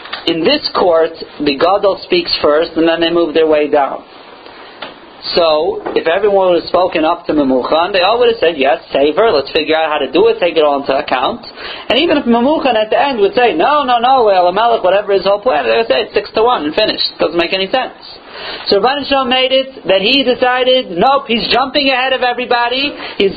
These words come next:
speaking out of turn, and he's gonna give his Eitzah first." Now,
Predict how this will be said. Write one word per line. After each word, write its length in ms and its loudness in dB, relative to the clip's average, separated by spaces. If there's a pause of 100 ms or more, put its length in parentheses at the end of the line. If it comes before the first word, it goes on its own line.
(220)
speaking 320 2
out 160 0
of 160 -4
turn, 320 0
and 100 0
he's 140 -2
gonna 240 0
give 160 0
his 160 2
Eitzah 400 -2
first." 240 0 (4000)
Now, 260 0